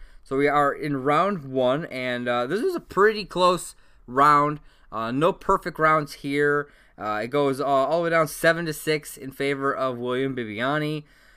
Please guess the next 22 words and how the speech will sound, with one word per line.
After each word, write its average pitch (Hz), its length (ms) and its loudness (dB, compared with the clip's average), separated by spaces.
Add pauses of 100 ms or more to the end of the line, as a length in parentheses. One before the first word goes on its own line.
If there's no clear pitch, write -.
(200)
You 151 80 -8
know, 175 140 -2
so, 233 380 -2
I 262 60 -2
mean, 262 200 -4
they're, 285 240 -4
they're 269 160 -10
pretty, 247 640 -4 (400)
they're 285 100 -8
pretty 277 240 -2 (100)
even-keeled, 151 720 0
real-, 151 300 0
realistically, 151 880 -4 (340)
if 127 160 -12
you 127 100 -4
look 135 300 -2
at, 123 220 -2
at 131 280 -4
a 120 40 -4
round 120 400 -2
like 104 340 -8
this. 123 380 -6